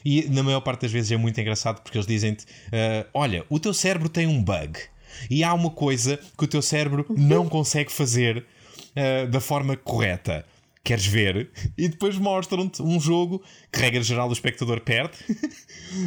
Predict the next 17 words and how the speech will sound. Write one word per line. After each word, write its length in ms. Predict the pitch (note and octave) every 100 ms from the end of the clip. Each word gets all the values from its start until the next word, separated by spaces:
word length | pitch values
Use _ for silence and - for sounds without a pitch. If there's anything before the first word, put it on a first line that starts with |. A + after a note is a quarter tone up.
| -
Ah, 300 | C3 - A#2
á-, 180 | B2 A#2+
às 80 |
ve-, 120 | A2+ B2+
às 140 | A#2
vezes 160 | A#2+ A2
não 160 | A#2
é 60 | A#2
de 100 | -
perder 240 | A#2 A2
ou 80 | G#2+
de 60 | F#2+
ganhar, 320 | G#2 A#2 F3
às 120 | A2
vezes 220 | F#2 G2+
é 100 | G2+
de, 300 | G2 G2+ G2+